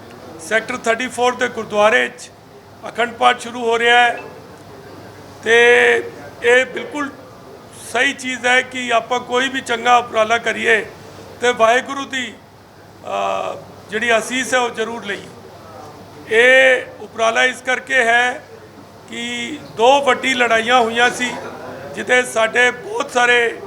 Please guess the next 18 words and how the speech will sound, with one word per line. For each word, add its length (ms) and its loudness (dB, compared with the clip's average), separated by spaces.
ਪੰਜਾਬ 500 2
ਦੇ 120 -4
ਯੋਧਾ 440 0
ਲੜੇ 320 0
ਸੀਗੇ। 400 -4
ਉਹਨਾਂ 280 2
'ਚੋਂ 180 -2
ਏਟੀ 360 2
ਫੋਰ 280 4
ਥਾਊਜ਼ੈਂਡ, 420 -2
ਚੁਰਾਸੀ 480 -2
ਹਜ਼ਾਰ 260 2
ਤੋਂ 160 -12
ਜ਼ਿਆਦਾ 340 -6
ਨੇ 100 -2
ਆਪਣੀ 260 0
ਕੁਰਬਾਨੀ 480 0
ਦਿੱਤੀ। 460 -6